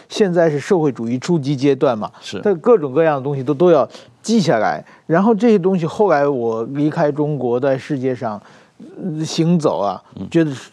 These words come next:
Speaker 1: 完全没有用的，<laughs> 而且，而且全，真的全是学了一堆没有用的东西。
Speaker 2: 嗯。
Speaker 1: 另外一个，我觉得啊，我在大学的，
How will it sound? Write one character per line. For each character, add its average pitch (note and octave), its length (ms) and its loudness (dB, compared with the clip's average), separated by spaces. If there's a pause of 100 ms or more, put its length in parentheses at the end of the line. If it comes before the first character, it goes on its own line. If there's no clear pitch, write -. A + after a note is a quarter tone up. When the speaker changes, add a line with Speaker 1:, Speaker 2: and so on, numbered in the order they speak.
Speaker 1:
完 F#3 160 2
全 G3 140 4
没 D#3 100 2
有 A#2 140 2
用 A2+ 180 -2
的， F2 180 -6
<laughs> - 120 -16
而 F3 260 2
且， F#3 400 2 (220)
而 G#3 140 4
且 F3 180 2
全， E3+ 300 0
真 A3+ 220 4
的 F3+ 140 -4
全 G#3 280 2
是 F3 240 0 (160)
学 G3 200 4
了 G#3+ 80 8
一 G3+ 100 2
堆 F#3+ 240 6
没 E3 180 4
有 D#3+ 120 4
用 D3+ 160 2
的 A#2+ 100 0
东 B2 200 -4
西。 A2 160 -4 (240)
Speaker 2:
嗯。 B2 140 -10
Speaker 1:
另 B3 120 4
外 A#3 160 4
一 F#3+ 60 4
个， F3+ 80 2
我 B2+ 140 2
觉 D3 200 0
得 E3+ 160 4
啊， G#2 240 0
我 C3 160 -2
在 F#3 260 2
大 D#3+ 380 -4
学 C#3 300 -2
的， C#3 100 -8